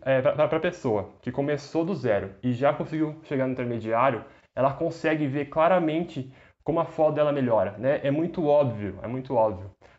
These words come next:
Mas quem tá no começo do intermediário e tá no final do intermediário,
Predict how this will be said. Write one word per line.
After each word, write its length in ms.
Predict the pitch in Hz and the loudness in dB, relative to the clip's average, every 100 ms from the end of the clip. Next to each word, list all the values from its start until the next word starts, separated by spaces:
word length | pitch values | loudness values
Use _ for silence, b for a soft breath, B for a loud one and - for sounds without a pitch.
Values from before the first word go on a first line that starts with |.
| - | -4
Mas 240 | 139 143 | -2 -2
quem 160 | - 202 | -4 -2
tá 160 | 190 | 0
no 360 | 165 131 147 143 | 0 -2 -4 -4
começo 400 | 143 143 170 156 | -2 -2 -4 -6
do 120 | 147 | -6
intermediário 720 | 165 160 156 131 117 113 104 | -4 -4 -4 -2 -2 0 -2
e 60 | 107 | -2
tá 140 | 139 | -2
no 120 | 147 | -2
final 400 | 135 147 127 135 | -4 -6 -2 -2
do 120 | 139 123 | -2 -6
intermediário, 680 | 127 120 113 104 117 120 | -8 -8 -6 -4 -2 -4